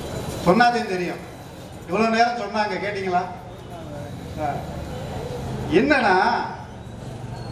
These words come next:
தலை-, தலைவரை பத்தி, தலைவர்கிட்ட ரெண்டாயிரத்தி இருபதுல ஒரு மீட்டிங் வந்து திரு-, திருநெல்வேலியில் நடக்குது.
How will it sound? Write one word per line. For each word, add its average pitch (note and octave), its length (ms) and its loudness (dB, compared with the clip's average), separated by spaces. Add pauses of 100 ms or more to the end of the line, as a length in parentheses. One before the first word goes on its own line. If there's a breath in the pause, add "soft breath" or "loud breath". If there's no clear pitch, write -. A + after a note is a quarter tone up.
(1400)
தலை-, A#3 300 6
தலைவரை C4 340 4
பத்தி, A3+ 260 -2
தலைவர்கிட்ட B3 560 4 (240)
ரெண்டாயிரத்தி A3+ 1120 0
இருபதுல C4 400 4
ஒரு G#3+ 120 2
மீட்டிங் A#3 300 -2
வந்து A3 180 -2
திரு-, A3 300 0
திருநெல்வேலியில் A3+ 360 4
நடக்குது. F#3+ 440 0